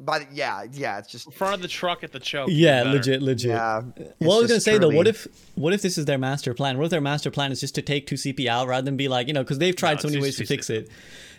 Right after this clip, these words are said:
Speaker 3: They were just like, "Let's take it out, and then everyone will miss it," 'cause they all have this, like, 'cause we all, we have the rose tinted glasses on goats, right? People are like, "Bring back goats." Their, their master plan is just take it out for a bit, and in a month they'll miss it, and we brand it as new content, throw it back in.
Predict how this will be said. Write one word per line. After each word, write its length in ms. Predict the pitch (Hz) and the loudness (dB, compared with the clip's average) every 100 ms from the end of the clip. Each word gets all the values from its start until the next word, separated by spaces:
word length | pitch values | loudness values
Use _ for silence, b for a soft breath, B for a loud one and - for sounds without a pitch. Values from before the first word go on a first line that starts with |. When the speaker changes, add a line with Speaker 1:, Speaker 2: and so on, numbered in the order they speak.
| - | 0
Speaker 3:
They 100 | 143 | 2
were 80 | 156 | 2
just 160 | 175 | 2
like, 140 | 170 190 | 0 0
"Let's 140 | 220 | -2
take 180 | 226 208 | -4 -4
it 60 | 190 | -2
out, 220 | 175 - | -2 -2
and 80 | 151 | -2
then 80 | 165 | 0
everyone 260 | 180 196 | 0 0
will 100 | 180 | 0
miss 240 | 156 185 - | 0 0 0
it," 160 | 127 | -2
'cause 100 | - | -2
they 100 | 135 | 0
all 160 | 156 170 | 0 2
have 200 | 165 147 | 0 0
this, 160 | 175 147 | -2 -2
like, 160 | 135 | -2
'cause 120 | 151 139 | -2 0
we 120 | 180 | 2
all, 300 | 185 175 165 | 2 0 -2
we 180 | 156 160 | -2 -2
have 160 | 175 | 0
the 80 | 156 | 0
rose 240 | 151 156 | 0 0
tinted 220 | 165 151 127 | -2 -4 -2
glasses 380 | 139 139 147 | 0 0 -2
on 160 | 127 120 | -4 -2
goats, 340 | 139 135 - | -2 -2 -4
right? 200 | 117 120 | -4 -4
People 240 | 120 135 135 | -4 -4 -2
are 80 | 127 | 0
like, 260 | 120 113 B B B 127 | -2 -4 B B B -2
"Bring 260 | 156 202 | 2 4
back 240 | 185 170 143 | 2 2 2
goats." 460 | 170 151 - - B B - | 0 -2 -4 -12 B B -2
Their, 160 | 139 | 0
their 260 | 143 147 147 - | 2 0 0 -2
master 380 | 160 180 180 | 0 0 0
plan 200 | 170 170 151 | -2 -2 -4
is 80 | |
just 120 | 190 - | -4 -4
take 160 | 226 | -2
it 60 | 202 | 0
out 160 | 208 | 0
for 80 | - | -2
a 40 | 147 | 0
bit, 160 | 156 | 0
and 120 | 165 | 0
in 100 | 170 | -2
a 60 | 156 | 0
month 260 | 160 180 170 | 0 -2 0
they'll 160 | 151 | -2
miss 240 | 147 165 165 | 0 -2 -2
it, 80 | |
and 80 | 135 | -2
we 80 | 143 | -2
brand 340 | 123 151 160 | 0 0 0
it 80 | 151 | -2
as 120 | 139 139 | -2 -2
new 140 | 147 | -2
content, 420 | 151 156 131 117 | -2 -2 -2 -4
throw 160 | 143 131 | -4 -2
it 60 | |
back 240 | 123 123 143 | -2 -2 -2
in. 300 | 131 113 | -4 -6